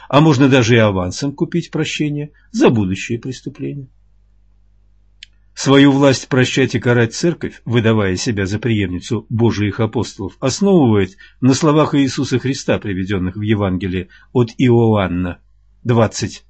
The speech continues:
двадцать три: «Кому простите грехи, тому простятся, на ком оставите, на том останутся».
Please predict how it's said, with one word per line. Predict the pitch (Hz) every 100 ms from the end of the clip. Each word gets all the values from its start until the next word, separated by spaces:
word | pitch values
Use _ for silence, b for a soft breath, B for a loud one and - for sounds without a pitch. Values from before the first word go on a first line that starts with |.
| -
двадцать | 104 101 - 107
три: | - 101 b b b b -
«Кому | 143 143 147 139 -
простите | - 127 123 - 123 123
грехи, | 123 131 131
тому | 120 127 123
простятся, | 120 123 - 202 196 - - b b _
на | 123 123
ком | 127 113
оставите, | 110 - 185 196 185 180 156
на | 120 104
том | 156 151
останутся». | 151 - - 104 95 92 - 95